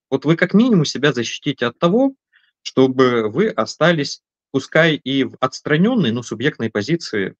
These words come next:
в отношении анализа ситуации. Это не говорит о том, что надо быть безучастными, беспристрастными. Нет, конечно же. Но просто иногда необходимо самих себя поймать на эмоции, остановить её,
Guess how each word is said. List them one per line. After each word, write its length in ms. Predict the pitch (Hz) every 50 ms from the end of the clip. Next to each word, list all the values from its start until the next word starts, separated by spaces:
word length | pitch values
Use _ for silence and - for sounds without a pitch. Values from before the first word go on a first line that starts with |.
| _
в 60 | 104 107
отношении 480 | 101 113 101 - - 127 120 117 113
анализа 520 | - - 101 98 107 107 104 95 92 95 90
ситуации. 520 | - - - - 95 92 - - - 127
Это 120 | 117 - 131
не 100 | 120 120
говорит 160 | 113 139 143
о 40 | -
том, 80 | 120 110
что 120 | - - 107
надо 120 | 104 101
быть 160 | 104 104 101
безучастными, 840 | 98 107 98 90 92 - - 117 147 180 - - 123 101 95 90 - -
беспристрастными. 880 | 160 - - - - - - - - 135 170 165 - - 196 - -
Нет, 160 | - 98 - -
конечно 360 | - - 82 - - - - -
же. 100 | - - _ _ _ _ _ _ _ _ _ _
Но 120 | 120 113
просто 280 | - 135 127 - - 117
иногда 300 | 117 127 123 135 160 190
необходимо 640 | 180 131 113 - - 113 107 120 143 139 117 113 - -
самих 300 | - 123 117 113 98 -
себя 220 | - 95 92 92
поймать 420 | - 98 95 98 92 90 - _ _ -
на 100 | 98 107
эмоции, 460 | 127 175 233 233 - - 196 190 196 _ _ _ _
остановить 540 | _ - _ - - 107 117 185 208 - -
её, 200 | 139 117 113